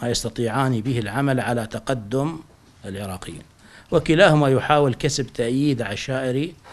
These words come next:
وغطاء ديني بخطاب ساذج للحصول على الأصوات في المحافظات المنكوبة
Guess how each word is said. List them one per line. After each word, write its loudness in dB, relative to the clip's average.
وغطاء 2
ديني 2
بخطاب -2
ساذج -4
للحصول 2
على 2
الأصوات 0
في -6
المحافظات -4
المنكوبة -8